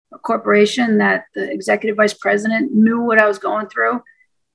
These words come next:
and said to me, "You gotta leave, you leave. You need to take off a couple of days. We'll sweep up after you. Nobody wants to be in your shoes. Do what you gotta do." So I can't tell you how many times in eight months I just packed my stuff and, you know,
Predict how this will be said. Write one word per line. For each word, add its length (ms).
and 260
said 260
to 80
me, 420
"You 160
gotta 200
leave, 340
you 200
leave. 340
You 140
need 160
to 100
take 220
off 200
a 100
couple 220
of 60
days. 260
We'll 100
sweep 320
up 160
after 320
you. 180
Nobody 340
wants 260
to 120
be 120
in 140
your 120
shoes. 420
Do 100
what 160
you 60
gotta 260
do." 260
So 400
I 80
can't 240
tell 100
you 80
how 100
many 160
times 360
in 80
eight 160
months 240
I 100
just 320
packed 200
my 60
stuff 340
and, 180
you 140
know, 220